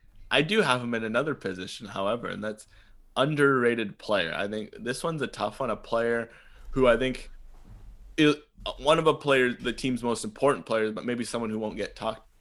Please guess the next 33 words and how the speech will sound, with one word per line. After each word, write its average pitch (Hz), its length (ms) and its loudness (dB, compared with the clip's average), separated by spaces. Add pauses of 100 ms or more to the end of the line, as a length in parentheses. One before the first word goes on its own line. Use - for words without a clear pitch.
(120)
about. - 300 -6
And 101 100 -4
I 107 40 -2
think 110 180 -4
for 104 140 -10
me, 110 200 -2
that 104 280 2
will 101 80 -4
be 92 160 -8
Twardek. 95 580 -6 (480)
Cornelius 113 480 0
is 107 100 -4
also 101 240 0
my 101 140 0
other 98 200 0
option, 98 260 -2
but 104 100 -4
he's, 117 180 -4 (160)
like, 113 180 -6
he's 131 220 -6
too 160 260 0
much 139 200 2
of 127 60 0
a 117 80 4
headliner 104 500 -2
player 107 300 -4
to 92 60 -6
put 110 260 -6
in 98 100 -4
that 90 200 -4
role. 92 200 -2
I 92 100 -2
think 98 200 -8